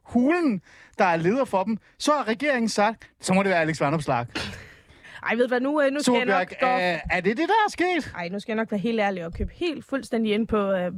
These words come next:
Speaker 2: på den præmis, du lavede ud med. Det er fordi, at Troels Lund skal i lære med <laughs> Alex Vanopslagh om, hvordan det er at være et lille parti i Blå Blok. Ej, det var for sjov. Det sagde jeg ikke.
Speaker 1: Ja,
Speaker 2: Det
Speaker 1: det
Speaker 2: har
Speaker 1: gjorde
Speaker 2: jeg
Speaker 1: du.
Speaker 2: vist, ja, det sagde jeg vist. Øh,
Speaker 1: Men altså,
Speaker 2: utroligt
Speaker 1: undskyld.
Speaker 2: lukket
Speaker 1: Okay,
Speaker 2: forum,
Speaker 1: ved du hvad,
Speaker 2: som
Speaker 1: Solberg,
Speaker 2: omkring
Speaker 1: vi lukker ned for dig.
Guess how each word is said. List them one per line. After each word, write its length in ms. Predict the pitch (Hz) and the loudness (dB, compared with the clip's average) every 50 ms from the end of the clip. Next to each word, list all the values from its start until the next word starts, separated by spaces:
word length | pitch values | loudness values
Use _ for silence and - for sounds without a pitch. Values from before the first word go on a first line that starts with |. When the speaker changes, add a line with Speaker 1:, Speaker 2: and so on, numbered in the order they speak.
| 180 - | -4 -2
Speaker 2:
på 100 | 220 208 | -2 0
den 180 | 185 214 214 | 0 0 -2
præmis, 300 | - - 190 202 208 - | -2 -2 -2 0 -2 -2
du 120 | - - 185 | -4 -4 -2
lavede 260 | 180 180 180 180 185 | 0 0 0 0 -2
ud 40 | 185 | -2
med. 200 | 180 175 175 170 - - - - - - - | -2 -2 -2 -4 -6 -12 -20 -20 -8 -2 -2
Det 100 | 233 208 - | 0 2 4
er 160 | - 226 226 | 4 2 2
fordi, 360 | 202 - - 202 190 208 190 | 2 0 -2 -2 0 0 -2
at 80 | 175 175 175 | -2 -4 -6
Troels 380 | - - - - 190 185 - - | -8 -10 -6 -6 -4 -4 -2 -2
Lund 160 | 190 185 190 | -2 -2 -2
skal 260 | - - - 180 - | -4 -6 -4 -4 -2
i 40 | 180 | -2
lære 420 | 175 170 165 156 160 170 175 180 - - _ _ _ _ _ _ _ _ _ - - 202 - | -2 -2 -2 -2 0 0 -2 -2 -4 -6 _ _ _ _ _ _ _ _ _ 0 2 4 4
med 140 | 220 196 180 170 - 302 311 | 4 2 0 2 2 2 2
<laughs> 160 | 311 - - | 2 2 2
Alex 280 | - 233 220 220 - - | 2 2 4 4 2 2
Vanopslagh 520 | 262 269 294 285 262 240 277 277 269 262 - | 2 4 4 2 0 0 2 2 2 2 2
om, 140 | - 277 269 | 2 2 2
hvordan 280 | 269 269 269 285 277 269 | 2 0 0 0 0 -2
det 100 | 294 254 - | -2 -4 -2
er 240 | 302 359 370 208 220 | 0 0 2 2 0
at 80 | 202 190 | 0 0
være 340 | 208 202 202 202 196 - 202 | 0 2 2 2 0 0 -2
et 80 | 196 | -2
lille 240 | 202 196 190 190 196 | -2 -2 -2 -2 -2
parti 280 | 175 190 - - 202 190 | -4 -4 -2 -2 -2 -2
i 40 | |
Blå 200 | 180 170 185 175 | -2 -2 -4 -4
Blok. 180 | 170 - 165 143 - - - | -2 -4 -6 -6 -8 -10 -10
Ej, 100 | 180 185 - | -10 -8 -6
det 220 | - 262 - - 202 | -8 -6 -4 -2 -2
var 80 | 165 | -2
for 100 | - - | -2 -4
sjov. 180 | - 170 147 147 - - 226 | -6 -6 -6 -6 -8 -6 -4
Det 100 | 220 214 | -2 0
sagde 160 | - 196 180 | 2 2 2
jeg 80 | 165 175 | 0 -2
ikke. 120 | 175 - - - - - 147 131 - - - - | -4 -6 -8 -8 -8 -8 -10 -12 -14 -14 -8 -2
Speaker 1:
Ja, 40 | 143 | 2
Speaker 2:
Det 100 | 127 127 | 2 4
Speaker 1:
det 80 | 123 | 4
Speaker 2:
har 80 | - 214 | 4 2
Speaker 1:
gjorde 20 | |
Speaker 2:
jeg 80 | 208 - | 2 2
Speaker 1:
du. 60 | 143 | 0
Speaker 2:
vist, 320 | 165 185 - - - - - | -4 -6 -8 -12 -12 -6 -2
ja, 160 | 220 196 180 - - - - | -2 -2 -2 -4 -6 -10 -12
det 80 | 175 | -10
sagde 160 | - - - - | -8 -8 -6 -6
jeg 80 | - | -8
vist. 280 | - - - - - - - - - | -10 -12 -12 -16 -20 -20 -8 -4 -2
Øh, 180 | 185 180 175 160 - _ | -2 -2 -2 -6 -6 _
Speaker 1:
Men 180 | - 185 214 202 | 4 4 4 6
altså, 180 | 180 185 254 285 | 4 4 4 4
Speaker 2:
utroligt 160 | 294 294 285 | 4 4 2
Speaker 1:
undskyld. 140 | 240 233 240 | 4 4 2
Speaker 2:
lukket 240 | 247 240 247 226 220 - | 2 4 2 0 0 0
Speaker 1:
Okay, 120 | 214 226 220 | 0 0 0
Speaker 2:
forum, 120 | 220 220 | 2 0
Speaker 1:
ved 60 | 214 196 | 0 0
du 40 | 208 | 2
hvad, 100 | 196 196 | 0 0
Speaker 2:
som 80 | 202 | 2
Speaker 1:
Solberg, 180 | 214 240 226 233 | 0 0 2 2
Speaker 2:
omkring 80 | 220 202 | 2 2
Speaker 1:
vi 40 | 214 220 | 2 2
lukker 140 | 233 202 220 | 2 2 2
ned 180 | 220 226 240 - | 2 0 0 -2
for 80 | 220 | -2
dig. 200 | 175 - 220 202 | -2 0 0 -2